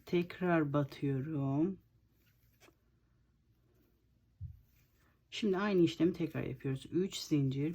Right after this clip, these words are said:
Bir, iki, üç.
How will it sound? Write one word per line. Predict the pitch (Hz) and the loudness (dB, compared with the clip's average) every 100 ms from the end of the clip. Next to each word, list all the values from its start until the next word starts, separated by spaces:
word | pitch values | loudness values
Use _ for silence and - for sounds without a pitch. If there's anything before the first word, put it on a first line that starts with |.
| - | -2
Bir, | 139 127 175 - - - _ _ _ _ _ _ - | 0 0 -2 -8 -16 -20 _ _ _ _ _ _ -8
iki, | 170 - - - 190 - _ _ - - _ _ | -8 -8 -6 -4 -4 -12 _ _ -12 -12 _ _
üç. | 160 - - | -2 -2 -14